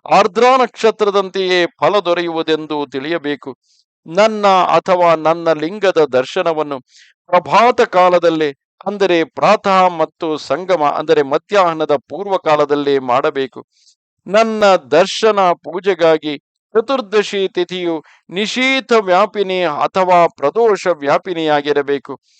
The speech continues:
ಏಕೆಂದರೆ ಪರಿವರ್ತಿನಿ ತಿಥಿಯಿಂದ ಕೂಡಿದ ಚತುರ್ದಶಿಯನ್ನೇ ಪ್ರಶಂಸಿಸಲಾಗಿದೆ. ಪೂಜೆ ಮಾಡುವವರಿಗೆ ನನ್ನ ಮೂರ್ತಿ ಮತ್ತು ಲಿಂಗ ಎರಡೂ ಸಮಾನವಾಗಿವೆ. ಹೀಗಿದ್ದರೂ ಮೂರ್ತಿಗಿಂತ ಲಿಂಗದ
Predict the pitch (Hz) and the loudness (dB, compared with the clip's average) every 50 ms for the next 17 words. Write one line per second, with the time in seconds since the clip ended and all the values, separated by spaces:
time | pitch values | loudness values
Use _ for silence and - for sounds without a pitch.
0 | _ _ _ _ _ _ _ _ _ _ _ _ _ - 190 214 208 - 208 196 | _ _ _ _ _ _ _ _ _ _ _ _ _ 2 2 2 2 0 -2 0
1 | 190 185 185 180 175 160 - _ _ _ _ _ - 226 240 269 269 262 262 - | 0 0 0 0 0 -2 -4 _ _ _ _ _ 0 0 2 2 2 0 0 -2
2 | _ - 262 262 240 240 240 233 233 233 - 214 175 - 226 226 220 214 208 208 | _ -4 -4 -2 0 0 0 0 0 -2 -4 -6 -6 -4 -4 -2 -2 -2 -2 -2
3 | 208 196 - 190 196 190 190 180 185 170 - 170 170 170 220 226 220 - 196 196 | -4 -2 -2 -2 -2 0 0 -2 -2 -2 -2 -2 -2 0 -2 -4 -2 0 -2 -2
4 | 175 - 196 190 185 185 175 175 170 165 160 156 - - 131 123 117 165 202 214 | -2 -2 -4 -2 0 0 0 -2 -2 -2 -2 -2 -4 -6 -10 -8 -4 -4 -4 -4
5 | 196 - 156 151 143 160 160 151 147 143 143 139 135 131 - _ _ _ _ _ | -6 -10 -10 -6 -4 0 2 2 2 2 0 -4 -6 -6 -8 _ _ _ _ _
6 | _ _ _ - 214 254 277 269 190 226 226 214 185 175 185 202 208 208 196 190 | _ _ _ -8 -6 -4 -4 -2 0 0 0 2 2 2 2 2 0 0 -2 -2
7 | 180 175 170 165 156 165 151 156 _ _ _ _ _ _ - 185 220 233 226 220 | -2 -2 -4 -2 -4 -4 -6 -6 _ _ _ _ _ _ -4 0 0 0 2 2
8 | 220 208 190 175 185 220 262 269 214 _ - 226 214 202 196 196 190 _ - 190 | 2 0 0 0 -4 -4 -4 -4 -6 _ -6 -4 -4 -2 -2 -4 -4 _ -4 -6
9 | 175 160 160 175 208 208 185 175 170 160 151 143 131 139 165 202 196 175 170 160 | -4 -4 -4 -6 -4 -2 0 2 2 2 0 0 0 0 0 0 0 -2 -2 -6
10 | 151 - - - 120 151 196 196 170 151 147 151 151 147 143 147 139 135 131 - | -6 -8 -6 -6 -2 0 0 0 2 0 0 0 0 0 0 -2 -6 -6 -8 -10
11 | _ _ _ _ _ _ _ _ - 214 226 185 214 208 _ - 196 196 190 170 | _ _ _ _ _ _ _ _ -8 -8 -8 -8 -10 -8 _ -2 0 0 0 -2
12 | 151 _ _ _ _ _ - 175 202 247 285 294 - _ _ - 262 233 214 240 | -4 _ _ _ _ _ -16 -10 -6 -6 -6 -6 -8 _ _ -6 -4 -2 -2 -2
13 | 226 226 208 - 226 214 208 202 202 190 180 165 160 190 226 240 226 196 208 202 | -4 -4 -4 -2 0 2 2 2 2 0 0 -4 -6 -6 -6 -8 -6 -2 0 0
14 | 190 190 | 2 2